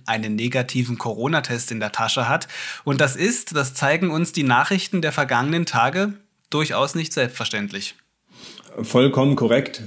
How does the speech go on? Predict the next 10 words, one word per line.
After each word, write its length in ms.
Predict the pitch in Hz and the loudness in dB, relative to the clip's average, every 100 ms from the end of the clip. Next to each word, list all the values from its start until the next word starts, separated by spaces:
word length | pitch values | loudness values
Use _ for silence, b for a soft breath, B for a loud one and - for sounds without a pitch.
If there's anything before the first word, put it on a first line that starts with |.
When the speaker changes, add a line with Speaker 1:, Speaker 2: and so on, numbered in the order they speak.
| - | -12
Speaker 2:
Für 340 | - 113 113 | 2 6 6
Skispringer 580 | 101 - 135 - 135 127 | 6 4 4 4 2 2
Andreas 440 | 95 - 127 113 113 | 2 2 2 2 2
Wellinger 400 | 127 147 131 131 | 4 4 2 0
ist 160 | 120 | 0
der 120 | 117 | -2
Traum 340 | - 107 127 123 | 0 2 4 4
vom 180 | 120 110 | 4 2
dritten 240 | 147 143 | 2 2
Olympiagold 760 | 123 127 143 143 127 131 135 | 2 2 4 4 4 2 0